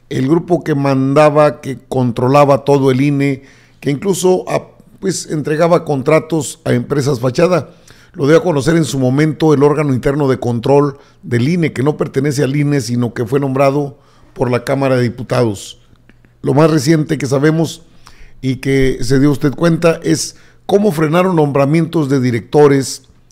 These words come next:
eh, en diferentes áreas. Frenaron incluso lo que es el nombramiento del secretario ejecutivo del ine. Esta situación en la que una minoría, bueno, es una mayoría,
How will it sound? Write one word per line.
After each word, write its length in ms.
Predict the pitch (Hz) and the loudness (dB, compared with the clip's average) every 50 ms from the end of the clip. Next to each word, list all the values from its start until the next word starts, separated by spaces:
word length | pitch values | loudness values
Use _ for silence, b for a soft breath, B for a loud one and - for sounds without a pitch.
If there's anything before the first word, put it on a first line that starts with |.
| - _ _ _ - | -20 _ _ _ -8
eh, 260 | 127 135 131 - - _ _ _ _ _ _ - | -6 -6 -6 -8 -16 _ _ _ _ _ _ -10
en 120 | - 123 127 | -6 -2 -2
diferentes 460 | 131 113 135 139 147 143 - - 139 | 0 0 0 0 0 -2 -2 0 2
áreas. 360 | 156 156 156 156 147 - - b b b b b - | 4 4 4 4 2 -2 -6 b b b b b -4
Frenaron 400 | - 147 151 185 214 214 202 180 | -2 0 0 2 2 2 2 0
incluso 540 | 151 127 - 185 185 131 165 190 190 - - | 0 0 0 -2 -2 2 2 2 2 2 0
lo 180 | 151 151 147 147 | 0 0 0 0
que 140 | - 165 175 | 2 0 2
es 140 | 165 165 | 2 2
el 160 | 170 175 151 151 | 0 0 0 0
nombramiento 520 | 143 135 135 139 135 151 156 151 - 165 | -2 -2 -2 -2 -2 -2 -2 -2 -2 -2
del 100 | 147 127 | -2 -2
secretario 460 | 110 123 117 - 123 - 147 143 151 | -2 -6 -6 -6 -4 -2 0 0 0
ejecutivo 540 | 127 123 107 - 147 - - 151 143 147 147 | -2 -4 -6 -8 -8 -4 -2 0 0 2 2
del 160 | 139 139 156 | 2 2 2
ine. 300 | 196 214 196 151 104 - - _ _ b b b b b b b b b b b b | 2 2 2 0 -2 -6 -10 _ _ b b b b b b b b b b b b
Esta 200 | 175 170 220 208 | -2 2 2 2
situación 720 | 165 190 - 160 147 131 127 170 165 139 120 110 107 - - _ | 0 0 -2 0 0 0 2 2 2 2 2 0 -2 -6 -10 _
en 160 | - 131 131 131 | -8 -4 0 0
la 160 | 135 - - | 0 0 0
que 80 | - | -2
una 180 | 185 196 202 202 | -2 0 0 0
minoría, 640 | 185 170 156 147 139 135 139 151 151 135 123 117 117 - - - | 0 0 0 0 0 0 0 0 0 0 0 -2 -4 -8 -14 -10
bueno, 220 | 151 175 - - - - | -4 -2 -2 -2 -4 -6
es 100 | - 147 | -4 -2
una 140 | 185 214 | 0 2
mayoría, 640 | 208 180 160 139 123 123 123 160 190 190 127 92 - | 2 2 2 2 2 2 0 0 0 0 -2 -4 -6